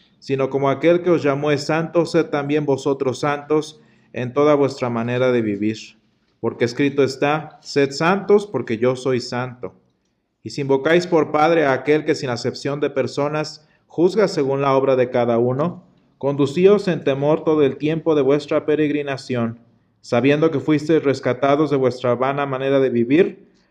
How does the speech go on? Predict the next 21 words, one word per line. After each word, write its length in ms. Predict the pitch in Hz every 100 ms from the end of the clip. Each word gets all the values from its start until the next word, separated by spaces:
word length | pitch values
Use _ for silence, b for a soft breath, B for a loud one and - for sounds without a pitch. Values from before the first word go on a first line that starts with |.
| b
la 180 | 110 113
cual 200 | 147 151
recibisteis 640 | 175 - 143 165 175 185
de 60 | 170
vuestros 460 | 147 135 - 135 -
padres, 460 | 165 185 131 117
no 160 | 123 123
con 160 | 135
cosas 360 | 120 123 131 123
corruptibles, 840 | - 113 101 - 151 185 202 202
como 280 | - 117 113 -
oro 240 | 127 131
o 220 | 123 107 -
plata, 640 | 127 156 - 185 - _ _ _ _
sino 260 | - 143 139
con 160 | 147
la 80 | 139
sangre 340 | 131 170 185
preciosa 540 | 175 147 131 160 160 160
de 140 | 131
Cristo, 580 | 139 170 185 - 107 b